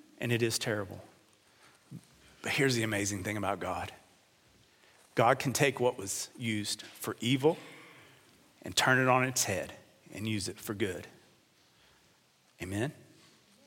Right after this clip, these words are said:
Just look right there. What was intended for evil was turned on its head and used for good.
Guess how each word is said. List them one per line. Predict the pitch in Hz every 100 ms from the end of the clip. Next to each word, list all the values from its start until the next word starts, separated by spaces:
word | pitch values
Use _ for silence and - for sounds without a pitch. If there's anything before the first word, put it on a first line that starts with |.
| _ _ - - - _ _ -
Just | 117 -
look | 117
right | 120 104
there. | 131 90 87 - - - _ _ _ _ _ _ _ -
What | 120
was | 117 101
intended | 87 - 151 120 - - - _ _
for | - -
evil | 104 95 82 - - _ _ _ _ _ _ _
was | -
turned | - 117 120
on | 113
its | 117 -
head | - 82 - - _ _ _ _ -
and | 101
used | 85 -
for | 87
good. | 82 95 82